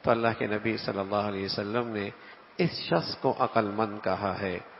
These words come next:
जो अपने नफ्स को काबू में रख के अल्लाह की फर्माबरदारी पे जिंदगी गुजारता है और आज की जिंदगी की लम्हात को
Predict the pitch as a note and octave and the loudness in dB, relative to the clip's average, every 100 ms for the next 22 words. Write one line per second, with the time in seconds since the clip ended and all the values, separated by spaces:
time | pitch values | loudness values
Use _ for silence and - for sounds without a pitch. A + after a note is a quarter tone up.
0 | - - - G#2+ G#2 - G#2+ G2 A2+ A#2 | -20 -20 -6 2 2 2 -4 0 0 0
1 | - - G2+ - G#2 G2+ A2+ A2+ G#2+ G2+ | -2 -2 -2 4 4 6 4 2 2 2
2 | G2 - - G2 F#2+ - - - - G2+ | 0 -2 0 0 0 -8 -18 -20 -8 -6
3 | G#2+ G#2+ G2 G#2 G2 - F#2+ G2+ G2 G2+ | 0 0 0 -4 -2 -2 0 -2 2 0
4 | G2+ G#2+ A2+ C3+ B2+ A#2+ A#2 A2+ A2+ A2 | 4 4 6 4 4 2 0 0 2 2
5 | G#2 G2+ G2+ G2+ - A2+ G#2+ G2 F#2+ - | 2 2 4 2 2 0 2 0 0 -4
6 | - - - - - G#2+ - A2 C3 C#3+ | -14 -16 -16 -14 2 2 4 8 8 6
7 | - C#3+ C3+ C#3+ D3 D3+ D3+ C#3+ B2 B2 | 2 2 2 4 4 4 4 4 4 6
8 | A#2+ A2 C3 C#3+ - - E3 F3 F3+ - | 6 8 10 8 4 8 12 12 10 6